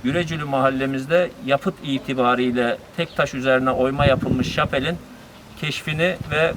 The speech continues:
kayıt ve koruma altına alınmasını sağladık. Bu da Ünye ve bölge turizmimiz için ciddi bir katkıdır. Ve aynı zamanda Kızılkaya Doğal Yaşam Alanı'nın trekking ve doğa yürüyüşü parkurunu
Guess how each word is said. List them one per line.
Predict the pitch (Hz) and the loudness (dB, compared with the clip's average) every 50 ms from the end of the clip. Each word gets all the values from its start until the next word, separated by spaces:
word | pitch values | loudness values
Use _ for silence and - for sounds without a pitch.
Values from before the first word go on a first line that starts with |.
| - - | -2 -2
kayıt | 147 147 165 160 - 160 | -2 0 0 -2 -4 -6
ve | 143 | -6
koruma | - - 143 147 147 160 156 | -6 -6 -6 -4 -2 0 2
altına | 147 143 - - 139 135 | 2 0 0 2 4 4
alınmasını | 135 139 143 143 143 143 139 - 156 151 | 4 4 2 0 -2 -2 -2 -4 -8 -4
sağladık. | - - 135 123 123 120 123 139 180 - - - - - - - - - - - | 0 2 2 4 4 2 0 0 -2 -4 -6 -12 -18 -18 -18 -18 -18 -18 -14 -10
Bu | 165 151 | -6 -2
da | 160 160 156 | 0 0 0
Ünye | 143 170 170 160 156 | 0 -2 -2 0 0
ve | 156 151 147 | 0 -2 -2
bölge | 143 143 143 143 139 | -2 -4 -2 -2 -4
turizmimiz | - - 151 143 131 127 135 135 135 131 127 | -4 -4 -6 -6 -4 -4 -2 -2 -2 -2 -4
için | 127 131 - 185 165 | -6 -6 -6 -6 -8
ciddi | 147 147 - - 160 151 | -8 -10 -12 -10 -10 -8
bir | 143 139 | -8 -4
katkıdır. | - - 123 - - - 120 127 170 180 - - - - - - - - - - - - | -2 -2 -2 -2 -2 -6 -4 -2 -2 -2 -4 -6 -16 -18 -20 -20 -20 -20 -20 -20 -10 -4
Ve | 135 131 | 0 2
aynı | 147 160 160 156 | 2 2 0 0
zamanda | 151 156 160 160 160 156 151 156 151 131 - | -2 -2 0 0 -2 -2 -2 -2 -4 -4 -4
Kızılkaya | 156 143 165 165 - - 156 156 151 156 151 147 - - 143 | -6 -4 -4 -4 -2 -2 0 0 2 2 2 2 0 -2 -4
Doğal | 143 147 151 156 156 156 131 - | -2 2 2 2 2 0 -2 -2
Yaşam | 139 143 - 175 165 139 | -2 -2 0 -2 -2 0
Alanı'nın | 151 147 147 143 139 139 143 156 170 175 160 - - - - - - - - - | 2 2 4 4 2 2 0 -2 -2 -4 -6 -10 -16 -20 -20 -20 -20 -20 -14 -6
trekking | 151 156 160 160 - 165 156 151 156 - | -2 -2 -2 -2 -2 -6 -8 -8 -8 -6
ve | 151 151 151 151 151 143 - 143 | -4 -2 0 0 0 -2 -4 -4
doğa | 143 147 156 160 | -2 0 0 0
yürüyüşü | 156 151 151 147 151 143 131 - - 156 | 0 -2 -8 -8 -6 -8 -8 -8 -8 -8
parkurunu | 147 - 147 143 143 139 - 151 147 143 139 156 160 139 | -4 0 2 2 2 2 -2 -8 -8 -6 -6 -6 -6 -6